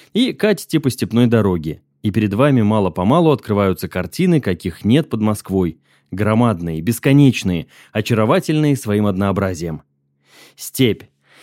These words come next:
Степь и больше ничего. Вдали старый курган или ветряк. Везут на валах каменный уголь. Птицы в одиночку низко носятся над равниной, и мерные движения их крыльев нагоняют дремоту. Жарко. Прошел час-другой,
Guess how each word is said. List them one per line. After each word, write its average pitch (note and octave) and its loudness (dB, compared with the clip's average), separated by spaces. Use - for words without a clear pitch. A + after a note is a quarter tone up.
Степь - 0
и D#3 0
больше C3+ 2
ничего. G2+ 0
Вдали C#3 0
старый A2 0
курган A#2 2
или F#2+ 2
ветряк. B2+ 0
Везут C#3+ 2
на D#3+ 2
валах C#3 2
каменный B2+ 4
уголь. F2+ -4
Птицы C3+ 0
в - 2
одиночку A#2+ 4
низко B2 6
носятся A2 0
над G2+ 0
равниной, D#3+ 2
и A#2+ 4
мерные F#3+ 6
движения C3+ 6
их G2 -2
крыльев E3 2
нагоняют G#2+ 2
дремоту. G2 0
Жарко. F2+ -6
Прошел F3+ 2
час-другой, C3+ 0